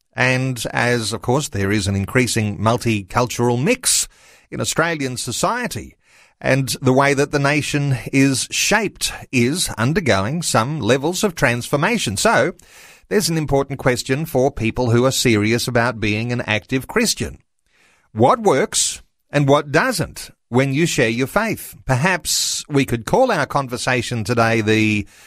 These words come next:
Make It or Break It gospel message. Well, Stu Miller is the founder of Train to Proclaim with the Gospel in Seven app and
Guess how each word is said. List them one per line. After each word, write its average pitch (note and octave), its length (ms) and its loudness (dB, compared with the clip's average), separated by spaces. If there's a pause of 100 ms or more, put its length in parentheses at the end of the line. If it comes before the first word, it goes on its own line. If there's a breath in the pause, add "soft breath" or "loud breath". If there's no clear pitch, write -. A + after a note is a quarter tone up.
(160 loud breath)
Make A2+ 460 0
It - 340 -4 (200)
or C3+ 220 2
Break A2+ 520 0
It - 420 -6 (440)
gospel A2+ 460 2
message. C#3+ 680 -2 (640 loud breath)
Well, - 80 -4
Stu G3 240 2
Miller D#3+ 340 4
is A#2 200 -2
the A#2 300 0
founder C#3 500 0
of F#2+ 100 -4
Train F3+ 420 -4
to D#3 200 2
Proclaim D3+ 760 -2 (320 loud breath)
with G2 220 -4
the D2+ 140 -10
Gospel C3+ 600 0
in A#2+ 220 -2
Seven G2+ 460 -4
app A3+ 260 -4 (460 soft breath)
and C3+ 340 -4